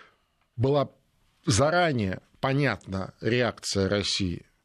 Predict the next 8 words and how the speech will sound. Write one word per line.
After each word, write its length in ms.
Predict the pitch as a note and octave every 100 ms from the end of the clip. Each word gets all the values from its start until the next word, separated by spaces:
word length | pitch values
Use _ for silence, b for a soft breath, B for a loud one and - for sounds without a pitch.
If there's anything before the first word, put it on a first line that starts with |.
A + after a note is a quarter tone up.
| _ _
пятидневная 680 | A2+ B2 G#2+ A2+ G2+ F#2+ F#2+
миротворческая 800 | G#2+ G#2+ - G#2+ F#2+ - - F2+
война, 400 | F#2 G#2 D3 D3 -
принуждение 760 | D3 C#3+ C3 A2+ B2 G#2+ G2
Грузии 400 | G2 G2+ F2+ F2
к 120 | -
миру, 360 | G2+ A#2+ C#3+ C#3+ B B B B
естественно, 1040 | A#2+ C3+ - D3+ C3 - G2+ F#2+ F2+ F2+